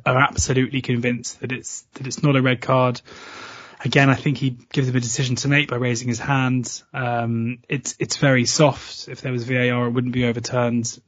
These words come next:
Thankfully, there isn't V A R. Um, but there's no denying that after their brilliant start to the season, I think you can basically just draw a line through this, <clears throat> through this game because of that early red card. And from there on,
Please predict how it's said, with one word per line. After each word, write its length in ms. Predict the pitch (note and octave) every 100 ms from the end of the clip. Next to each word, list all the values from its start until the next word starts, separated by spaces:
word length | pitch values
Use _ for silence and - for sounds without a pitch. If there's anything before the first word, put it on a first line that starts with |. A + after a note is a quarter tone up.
| _
Thankfully, 300 | - C3 A#2+
there 120 | - B2
isn't 180 | A#2+ A#2+
V 100 | A#2+
A 180 | A#2
R. 280 | A#2 A#2 A2+ C3+
Um, 260 | A#2+ A#2
but 220 | A2+ B2+
there's 200 | - B2
no 160 | C#3 C3+
denying 420 | B2+ C3 B2 A#2+
that 120 | B2+
after 260 | C3+ B2+ -
their 80 | B2+
brilliant 280 | C3+ B2+ A#2
start 200 | C3+ -
to 60 |
the 60 | B2+
season, 360 | D3 C3+ C3
I 120 | C3+ -
think 200 | E3 C#3+
you 80 |
can 120 | - B2+
basically 340 | C#3 C3 B2
just 140 | A#2
draw 140 | - B2+
a 20 |
line 200 | B2 A#2+
through 200 | A2+ B2+
this, 300 | B2 A2 - -
<clears throat> 100 | _
through 400 | - - - C3
this 140 | A#2+ -
game 240 | B2+ A#2+
because 260 | A#2 C3 B2
of 60 |
that 120 | B2
early 120 | B2+ B2
red 160 | A#2
card. 260 | A#2+ B2 A#2
And 180 | B2 -
from 800 | - - - - - - - D3
there 200 | C#3 C3+
on, 320 | B2 A#2+ A2+